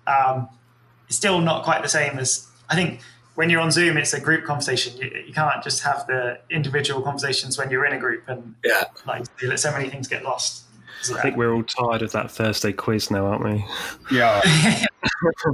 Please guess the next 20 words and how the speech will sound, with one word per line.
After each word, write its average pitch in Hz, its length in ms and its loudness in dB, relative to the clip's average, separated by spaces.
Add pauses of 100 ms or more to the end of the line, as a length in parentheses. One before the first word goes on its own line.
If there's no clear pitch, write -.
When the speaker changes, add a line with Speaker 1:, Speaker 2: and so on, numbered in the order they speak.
(960)
Speaker 2:
Yeah, 170 200 2
we've 214 260 2
done 302 180 0
that 214 140 2 (120)
for, 160 200 2
for 170 120 -2
years, 190 320 2
actually, 147 320 0
as 147 160 0
well, 180 320 2
uh, 147 240 2
in 147 120 2
our 185 140 2
team, 135 340 2
like, 127 200 0
a 143 40 0
Five 151 280 2
for - 80 -8
Friday 143 380 0
quiz. - 480 0